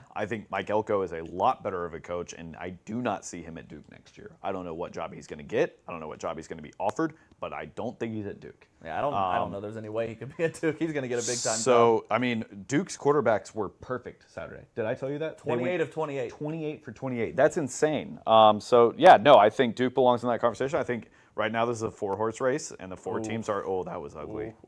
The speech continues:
Speaker 2: Ooh.
Speaker 1: Ooh, we dodged a bullet there.
Speaker 2: Woo!
Speaker 1: Um, I think the four
Speaker 2: Not
Speaker 1: teams
Speaker 2: running
Speaker 1: are
Speaker 2: enough.
Speaker 1: U N C, Duke, Florida State, and Miami. And that is just what we all predicted at the beginning of the
Speaker 2: Right.
Speaker 1: season.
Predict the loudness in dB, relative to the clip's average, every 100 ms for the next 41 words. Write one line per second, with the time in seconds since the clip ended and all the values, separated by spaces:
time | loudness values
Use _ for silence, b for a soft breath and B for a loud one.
0 | _ -16 -10 -8 -8 -8 -10 -10 -12 -12
1 | -8 -8 -4 -4 4 12 12 12 8 10
2 | 12 10 8 0 _ B B B B 8
3 | 8 8 0 0 -2 -4 0 0 0 -2
4 | -2 -4 -2 2 2 2 -2 _ _ _
5 | _ -6 -2 -2 -4 -8 -8 -8 -12 _
6 | _ _ _ _ _ -10 -8 -10 -20 _
7 | _ _ _ _ _ _ _ -6 -4 -4
8 | -8 -10 -10 -12 _ -14 -8 -6 -6 -10
9 | -16 _ _ -16 -12 -12 -12 -16 _ _
10 | _ _ _ _ -18 -18 _ _ _ -8
11 | -8 -6 -6 -4 -6 -6 -8 -8 -10 -12
12 | -14 -16 -16 -14 -10 -4 -2 -2 -4 -12